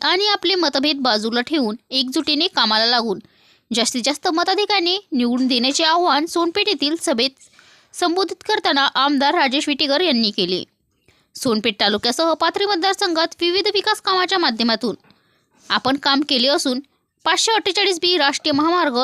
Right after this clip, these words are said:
सातशे एकोणसाठ कोटी निधी उपलब्ध करून दिला आहे. तसेच छत्रपती शिवाजी महाराज यांचे स्मारक उभारण्यासाठी दहा कोटी निधी उपलब्ध करून दिला आहे. तसेच शाळासाठी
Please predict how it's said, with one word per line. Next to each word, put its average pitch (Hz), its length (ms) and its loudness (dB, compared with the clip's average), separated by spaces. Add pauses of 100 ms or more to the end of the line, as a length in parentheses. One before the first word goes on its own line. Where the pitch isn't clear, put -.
(120)
सातशे 262 380 -2
एकोणसाठ 269 500 -2
कोटी 349 320 -2 (100)
निधी 359 220 0
उपलब्ध 381 420 0
करून 269 300 0
दिला 226 200 2
आहे. 208 240 2 (520)
तसेच 262 360 -2
छत्रपती 392 400 0
शिवाजी 339 320 0
महाराज 311 320 0
यांचे 285 220 0
स्मारक 240 400 0
उभारण्यासाठी 247 540 -2
दहा 349 240 0
कोटी 392 280 0
निधी 370 220 0
उपलब्ध 294 420 -2
करून 262 260 0
दिला 208 200 2
आहे. 202 180 0 (720)
तसेच 285 420 0
शाळासाठी 254 600 0